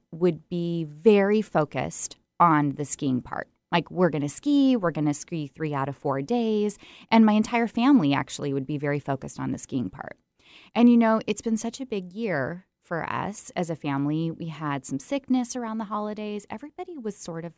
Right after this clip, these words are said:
tired. And so it wasn't necessarily something I consciously did, but I did go to Bend with the intention of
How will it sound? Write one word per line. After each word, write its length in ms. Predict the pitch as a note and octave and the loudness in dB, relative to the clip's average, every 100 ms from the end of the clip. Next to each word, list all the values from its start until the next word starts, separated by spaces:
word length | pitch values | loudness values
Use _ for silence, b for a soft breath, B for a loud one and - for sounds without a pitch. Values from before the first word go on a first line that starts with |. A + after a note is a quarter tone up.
| _ | _
tired. 540 | - B2+ B2+ D3+ G#3 - _ _ B B B B - | -12 -10 -8 -10 -12 -14 _ _ B B B B 0
And 180 | A3+ A3+ | 2 2
so 480 | - A3+ A3 G#3+ - | 2 2 2 0 -2
it 140 | A3+ A3+ | -4 -2
wasn't 360 | B3+ C4+ G#4 | -2 -4 -6
necessarily 600 | C4+ A#3+ A3+ - F3+ F3 E3+ | -6 -6 -6 -6 -4 -2 -4
something 360 | - D3+ D#3 | -8 -10 -8
I 80 | C3+ | -10
consciously 560 | - - F3+ A#3 - B3+ | -8 -12 -10 -12 -8 -8
did, 380 | B3 B3+ B3+ - | -8 -8 -10 -10
but 240 | F#3+ G#3 - | -2 -2 -2
I 160 | F#3 G#3 | -4 -4
did 640 | F#3 A#3+ B3 C4 - E3 - | -2 -2 0 -2 -6 -14 -6
go 380 | F#3 F#3 F#3+ F#3 | -4 -2 -4 -6
to 120 | - | -12
Bend 460 | C#3+ D3 C#3 C#3+ - - | -8 -6 -6 -6 -8 -12
with 420 | F3+ F3 F#3 _ _ _ _ _ _ | -6 -6 -6 _ _ _ _ _ _
the 400 | G3+ F#3+ F3 E3+ | 0 0 0 -4
intention 920 | - F#3 - F#3 D#3 - A#3 A#3+ B3+ - - | -2 -4 -4 -8 -10 -8 -6 -4 -4 -6 -2
of 180 | F#3 | -2